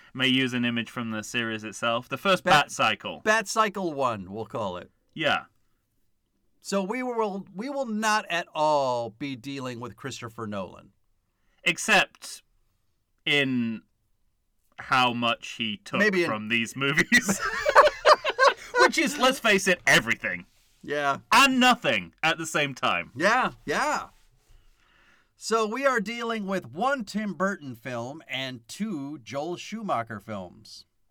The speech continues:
Speaker 1: That's right. Al-, although, oh, Burton was producer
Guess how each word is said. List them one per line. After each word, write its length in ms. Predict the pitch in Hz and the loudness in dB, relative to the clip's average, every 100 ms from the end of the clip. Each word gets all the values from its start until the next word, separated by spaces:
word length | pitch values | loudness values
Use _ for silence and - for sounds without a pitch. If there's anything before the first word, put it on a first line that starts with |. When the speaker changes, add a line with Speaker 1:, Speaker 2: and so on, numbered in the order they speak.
| _ _ _ - | _ _ _ -12
Speaker 1:
That's 340 | 123 123 - | -8 -8 -8
right. 340 | 131 139 156 - _ - | 0 2 2 -2 _ -2
Al-, 140 | 139 139 | 2 4
although, 460 | 139 143 147 143 - - | 4 4 4 2 -4 -2
oh, 140 | 151 | -2
Burton 420 | 123 147 160 135 | 0 -2 0 -2
was 220 | 131 131 - | 0 0 0
producer 840 | - 127 120 127 123 127 101 95 | -8 -6 0 0 0 0 0 0